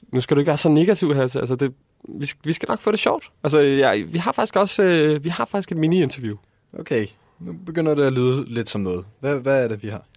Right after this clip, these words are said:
Speaker 1: Nå, jamen, det er vores, øh, faste reporter og tidligere Voxpop-pige, Sofie Buch,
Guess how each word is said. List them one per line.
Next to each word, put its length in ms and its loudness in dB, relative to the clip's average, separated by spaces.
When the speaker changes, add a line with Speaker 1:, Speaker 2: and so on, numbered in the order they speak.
Speaker 1:
Nå, 220 2
jamen, 200 4
det 100 0
er 40 4
vores, 320 2
øh, 140 4
faste 320 -2
reporter 380 0
og 360 2
tidligere 340 2
Voxpop-pige, 560 -2
Sofie 260 -4
Buch, 220 -8